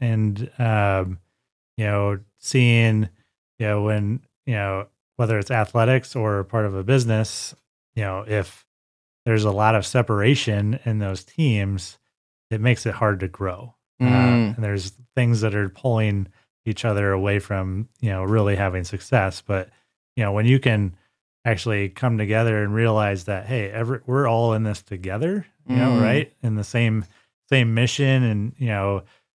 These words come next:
Speaker 1: uh, helping them know that, you know, they're important, you know, they, they mean a lot to this, this business and the, our, our mission at the gym, then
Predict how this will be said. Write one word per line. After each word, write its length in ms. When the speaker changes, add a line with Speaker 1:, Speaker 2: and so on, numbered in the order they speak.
Speaker 1:
uh, 360
helping 340
them 200
know 280
that, 320
you 80
know, 160
they're 200
important, 560
you 120
know, 120
they, 220
they 120
mean 180
a 60
lot 260
to 100
this, 500
this 140
business 480
and 120
the, 160
our, 300
our 120
mission 300
at 80
the 120
gym, 320
then 280